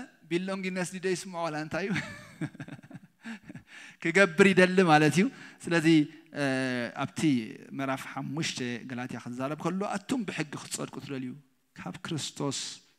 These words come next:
ተፈለኹም፣ ካብ ጸጋ ወደቕኩም። ብናትኩም ኢፈርት ንኣምላኽ ክትሐግስዎ ትደልዩ ሰባት ካብቲ ናይ እግዚኣብሔር ፌቨር ኢኹም ትወፁ። ስለዚ ካብ ጸጋ እንታይ ኣይትኾኑ? ኣይትውደቑ፣ ኣይትዕለዉ። ዓላዊ፣ ዓላዊ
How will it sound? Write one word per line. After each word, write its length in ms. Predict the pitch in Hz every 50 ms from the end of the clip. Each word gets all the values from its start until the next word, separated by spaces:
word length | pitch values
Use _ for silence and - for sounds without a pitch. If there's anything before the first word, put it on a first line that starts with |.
| _ -
ተፈለኹም፣ 520 | - 117 - 151 151 143 131 - 143 139 143 - _ _ _ _ _ _ _ _ _ _ -
ካብ 160 | 156 151 151
ጸጋ 340 | - - - 151 139 131 117 139 135 135 131 - _ _ _ _ _ -
ወደቕኩም። 440 | 131 131 123 117 - _ - 123 117 135
ብናትኩም 480 | - 139 147 185 202 190 - - 165 147
ኢፈርት 440 | - 202 208 - - - 135 123 - -
ንኣምላኽ 460 | 147 151 160 190 190 196 202 180 - -
ክትሐግስዎ 560 | - - - - - 185 165 165 - - 156
ትደልዩ 280 | 135 - - 156 156 156
ሰባት 300 | 160 180 185 208 208 - - - - _ _ _
ካብቲ 200 | - 175 165 -
ናይ 120 | 185 180
እግዚኣብሔር 340 | 175 156 165 156 143 135 120
ፌቨር 420 | - - - 170 165 156 147 135 127
ኢኹም 180 | 123 113 117
ትወፁ። 240 | 117 - 120 120 - - 123 _ _ _ _ _ _ _ _ _ _ _ _
ስለዚ 360 | - - 131 139 135 131 117 135 131 131 127 - - - _ _ _ _ _
ካብ 160 | - 120 -
ጸጋ 200 | - - 135 135 143
እንታይ 220 | 139 139 151 151
ኣይትኾኑ? 320 | 156 151 151 - 170 185 226 285 - - - _ _ _ _ _ _ _ _ _ _ _ _ - - -
ኣይትውደቑ፣ 480 | 123 123 123 - 147 143 139 127 113 120 - _ _ _
ኣይትዕለዉ። 400 | - 120 - 139 135 147 147 127 - - _ _ _ _ _ _ _ _ _ _ _ _ _ _ _ _ _ _ _ _ _ _ _ _ _ _ _ -
ዓላዊ፣ 240 | 135 143 147 151 156 147 123 107 104 - - _ _ -
ዓላዊ 280 | - 139 147 156 170